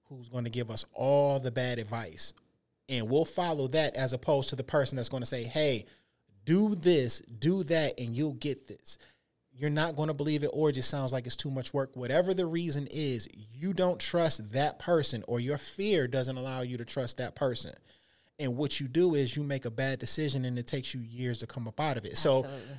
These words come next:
Speaker 1: just like Tiff said, yo, we are sitting there with a check, and we can sit there and determine what we're willing to give someone. And even in that moment, there was still fear of, "Hey, they're not going to give us something."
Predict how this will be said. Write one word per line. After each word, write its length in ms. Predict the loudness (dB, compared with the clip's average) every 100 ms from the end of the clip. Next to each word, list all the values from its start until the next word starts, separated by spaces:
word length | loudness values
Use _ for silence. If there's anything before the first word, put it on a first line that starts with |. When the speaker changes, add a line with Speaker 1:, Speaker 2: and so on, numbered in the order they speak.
| -4
Speaker 1:
just 220 | 0 2
like 200 | 2 0
Tiff 180 | 2 4
said, 280 | 4 4 2 -6 -20 _ _ _ _ _ _
yo, 180 | 2 2
we 420 | 0 -6 -8 -8 -6
are 160 | -4
sitting 500 | 0 2 4 4 2
there 220 | 2 2 2
with 280 | -2 -2 -4
a 40 |
check, 380 | -4 -2 -2 -6 _ _ _ -6
and 200 | -6 -4
we 120 | -4
can 200 | -4 -4
sit 260 | -2 -2 -2
there 140 | -2
and 160 | 0 -2
determine 760 | -4 -6 -6 -4 -4 -6 -10 -18 _
what 300 | -14 -6 -4
we're 160 | -2 -2
willing 400 | 2 2 0 -2
to 160 | -4
give 380 | -6 -2 0 0
someone. 400 | -2 -4 -8 -16 -8
And 260 | -6 -6 -4
even 420 | -2 0 0 -2
in 240 | -2 0 2
that 200 | 0 0
moment, 380 | -2 -2 -2
there 120 | -2 -2
was 180 | -2
still 320 | -4 -2 -4 -4
fear 400 | -6 -4 0 -2
of, 80 |
"Hey, 320 | -2 -2 -2 -4 -14 -20 _ -4
they're 240 | 0 2
not 320 | 2 0 -2
going 240 | -2 -2 -2
to 140 | -4
give 300 | -2 0 0
us 140 | 0 0
something." 360 | -2 -6 -16